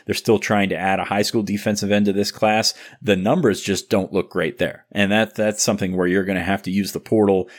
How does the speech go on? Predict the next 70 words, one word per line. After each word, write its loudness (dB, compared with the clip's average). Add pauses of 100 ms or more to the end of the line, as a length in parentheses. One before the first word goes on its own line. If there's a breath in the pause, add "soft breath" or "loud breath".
(120 loud breath)
at -2
the -8
top -4
of -2
your 2
depth 2
chart -2
and -12
possibly 0
down, -2
uh, -2
you 0
know, 2
and -4
hopefully 0
you -4
can -2
develop 2
one -2
of -4
those -2
guys 0
that -10
maybe 0
you -2
missed -2
out 2
on 0
in -2
the -4
past. -2
So, -2 (380 loud breath)
um, 2
it's -8
very 2
tricky. -2
I 0
don't 2
think -2
they're 2
done 2
there. 2
I 0
think -2
that, 0
that 0 (160)
there's 2
spots -2
where, 4 (240 loud breath)
you 0
know, 4
you've -2
got 2
some -2
flexibility 2
in 2
the 0
numbers, 0
and, 0
and -6
defensive 0
end 2
is -2
obviously -2
such 0
an -2
important 0
and -8
premium 2
position, 0